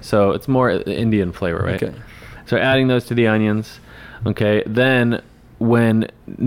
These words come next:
Speaker 1: normally, um, y-,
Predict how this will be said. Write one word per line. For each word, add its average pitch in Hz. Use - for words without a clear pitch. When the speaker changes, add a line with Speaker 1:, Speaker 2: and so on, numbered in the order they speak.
Speaker 1:
normally, 123
um, 98
y-, -